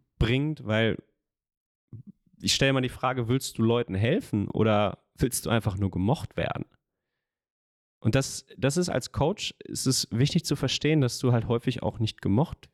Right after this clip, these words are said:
wirst, weil du sagst dann vielleicht die Wahrheit, die die Leute hören müssen in dem Moment und die tut weh.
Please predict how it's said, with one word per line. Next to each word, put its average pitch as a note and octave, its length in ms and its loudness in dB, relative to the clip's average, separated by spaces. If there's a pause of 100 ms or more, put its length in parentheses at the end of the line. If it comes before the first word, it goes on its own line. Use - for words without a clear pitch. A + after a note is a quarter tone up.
(120)
wirst, F2+ 400 0
weil G#2+ 340 2 (440)
du A#2 80 2
sagst B2 280 0
dann C3 60 2
vielleicht A#2+ 320 0
die G#2 100 -2
Wahrheit, A#2 500 2
die A2 40 -2
die G#2+ 80 2
Leute G#2+ 380 0
hören A2+ 340 0
müssen A2 540 2
in F#2+ 180 -4
dem F#2+ 140 2
Moment G2 480 -2 (320)
und C3 180 2
die A#2+ 120 0
tut - 260 -4
weh. C3+ 300 -2